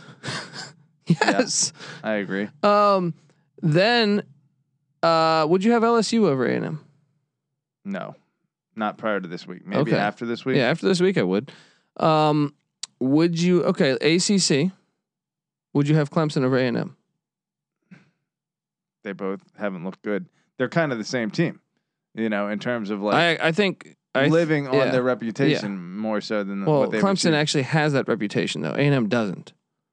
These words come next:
Speaker 2: Yeah, but A and M has S E C cachet. A and M had a top five finish last year, whether you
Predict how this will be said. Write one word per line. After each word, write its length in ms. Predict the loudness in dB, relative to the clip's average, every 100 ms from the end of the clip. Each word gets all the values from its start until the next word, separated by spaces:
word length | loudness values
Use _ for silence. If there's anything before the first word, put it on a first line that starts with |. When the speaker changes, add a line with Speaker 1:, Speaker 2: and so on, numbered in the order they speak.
| _ _ _ 0
Speaker 2:
Yeah, 340 | 2 2 -2 -6 _ _ _ 0
but 360 | 2 2 -2 _ _ _ _ _ -4
A 40 |
and 240 | -2 0 0
M 300 | -2 -4 -10 _ _ _ _ _ _
has 260 | -2 0 0
S 240 | 0 0
E 80 | -4
C 180 | -4 -6
cachet. 640 | -2 -2 -2 -2 -2 -2 -4 _ _ -4
A 180 | 0 0
and 80 | 0
M 260 | -2 -6 -12 _ _
had 240 | 0 2 2
a 60 |
top 300 | 0 0 -2
five 260 | 0 0 0
finish 320 | -2 -2 -2
last 280 | 0 -2 -2
year, 160 | -2 0
whether 220 | 0 0
you 220 | -2 -6